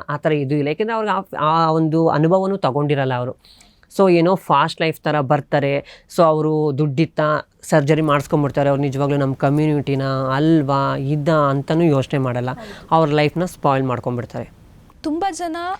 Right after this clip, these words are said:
Speaker 1: ಕೌನ್ಸಿಲಿಂಗ್, ಈಗ ಆದ್ರೂ ಕ್ಲೌ-, ಕೌನ್ಸಿಲಿಂಗ್ ಪ್ರೋಸೆಸ್ ಇದೆ, ಏನೇನೋ ಇದೆ. But ನಮ್ಮ ಜನರೇಷನಲ್ಲಿ ಅದು ಯಾವುದು ಇರಲೇ ಇರಲಿಲ್ಲ. ಹಾಗೆ ನೋಡಕ್ ಹೋದ್ರೆ ನಾವು ಆವಾಗ ಹೆಂಗೆ ಲೈಫ್ ಸೆಕ್ಯೂರ್ ಮಾಡಿರ್ಬೋದು? ಎಷ್ಟು ಸೊಸೈಟಿಯಲ್ಲಿ ನಾವು ಸ್ಟ್ರಗಲ್ನ ಅನುಭವಿಸಿ ಮುಂದ್ ಬರುವಂಥ ಕಮ್ಯುನಿಟಿಗಳಿಗೆ ನಾವು ದಾರಿ ಮಾಡ್ಕೊಡ್ಬೇಕಾಗಿತ್ತು.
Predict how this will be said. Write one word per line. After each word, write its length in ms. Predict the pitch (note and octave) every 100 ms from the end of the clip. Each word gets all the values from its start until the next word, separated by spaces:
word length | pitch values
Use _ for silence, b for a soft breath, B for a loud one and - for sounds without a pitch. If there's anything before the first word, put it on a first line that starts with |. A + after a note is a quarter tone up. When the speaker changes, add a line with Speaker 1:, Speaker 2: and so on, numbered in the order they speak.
| - -
Speaker 1:
ಕೌನ್ಸಿಲಿಂಗ್, 520 | D#3 D#3+ E3+ E3+ D#3+
ಈಗ 280 | E3+ F3+ G3
ಆದ್ರೂ 220 | E3 D#3
ಕ್ಲೌ-, 300 | F3+ D3+ C#3 -
ಕೌನ್ಸಿಲಿಂಗ್ 460 | D#3 D#3 D#3+ D#3+ D3
ಪ್ರೋಸೆಸ್ 380 | C#3 B2+ C3+ D3
ಇದೆ, 380 | B2+ C3 C3 -
ಏನೇನೋ 420 | E3+ F#3+ G#3 G3+
ಇದೆ. 160 | F3+ C3+
But 360 | B2+ D#3+ - C#3
ನಮ್ಮ 280 | A#2+ E3+
ಜನರೇಷನಲ್ಲಿ 640 | F3+ F3+ E3+ E3 E3 C#3 C#3
ಅದು 200 | C3 C3
ಯಾವುದು 240 | B2+ D#3+
ಇರಲೇ 380 | D#3 B2+ D3+ F#3
ಇರಲಿಲ್ಲ. 320 | C3 C3 A#2 - _ _ _ _ _ -
ಹಾಗೆ 240 | D3 C#3
ನೋಡಕ್ 240 | C#3 C3
ಹೋದ್ರೆ 260 | C#3 B2 -
ನಾವು 160 | G#3+ G3+
ಆವಾಗ 240 | F3 G#3
ಹೆಂಗೆ 240 | F#3+ G#3+ G#3+
ಲೈಫ್ 260 | F3 E3+
ಸೆಕ್ಯೂರ್ 320 | E3 - D3+
ಮಾಡಿರ್ಬೋದು? 500 | C#3 C3 B2+ C3 C3 B B F#3+
ಎಷ್ಟು 300 | - - G#3+
ಸೊಸೈಟಿಯಲ್ಲಿ 640 | - D3 F3+ F3 F#3 F3
ನಾವು 100 | D#3+
ಸ್ಟ್ರಗಲ್ನ 440 | - C#3+ C#3 F#3 F#3+
ಅನುಭವಿಸಿ 720 | D#3 D#3 E3 - G3+ G3 - - D#3+
ಮುಂದ್ 320 | D#3 G3 A3
ಬರುವಂಥ 420 | G3 F#3+ F#3+ E3+
ಕಮ್ಯುನಿಟಿಗಳಿಗೆ 720 | F#3 F3+ - D#3 F3+ G3 F3 F#3+
ನಾವು 180 | D#3
ದಾರಿ 220 | B2 C3+ D#3+
ಮಾಡ್ಕೊಡ್ಬೇಕಾಗಿತ್ತು. 800 | D3+ C3 B2+ B2+ B2+ A#2+ -